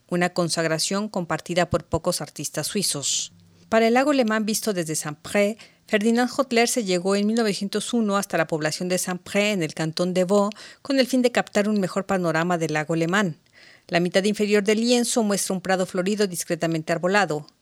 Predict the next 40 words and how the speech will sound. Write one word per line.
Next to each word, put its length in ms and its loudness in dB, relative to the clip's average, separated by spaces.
El 140 2
Le 100 6
Mans 160 2
y 40 0
la 120 2
costa 260 -2
francesa 480 -2
ocupan 380 -2
el 80 -4
segundo 420 -2
plano 260 0
de 120 -4
sus 180 -10
tonos 280 -4
azulados. 720 0
Un 120 -2
cielo 280 4
en 80 -2
parte 260 0
velado 320 2
por 140 -2
las 180 -2
nubes 420 0
absorbe 540 -2
el 100 -8
tercio 300 -4
superior 420 -2
del 140 -4
paisaje. 720 -6
El 120 2
Le 80 6
Mans 200 4
es 120 -2
uno 120 4
de 60 6
los 120 0
paisajes 460 -2
más 160 0
queridos 340 -4
de 120 -6